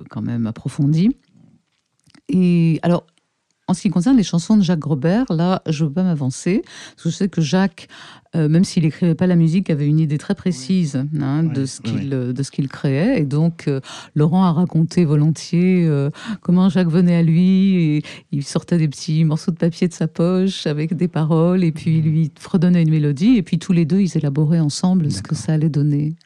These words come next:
Speaker 2: Ouais.
Speaker 1: Ouais.
Speaker 2: Ouais. Et tu rends, euh, enfin, tu, vous rendez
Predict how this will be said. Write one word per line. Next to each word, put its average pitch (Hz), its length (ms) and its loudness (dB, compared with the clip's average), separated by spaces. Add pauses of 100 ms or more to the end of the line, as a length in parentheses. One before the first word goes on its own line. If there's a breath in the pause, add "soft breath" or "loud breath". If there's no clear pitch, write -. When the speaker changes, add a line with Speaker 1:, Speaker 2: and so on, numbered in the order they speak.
Speaker 2:
Ouais. - 80 -8
Speaker 1:
Ouais. 160 80 -4 (540)
Speaker 2:
Ouais. 135 40 -14 (1200 loud breath)
Et 98 40 -2
tu - 180 -6
rends, 123 360 0
euh, 87 400 -4
enfin, - 200 -14 (100)
tu, 85 200 -14 (180)
vous 104 300 -6
rendez 113 440 -6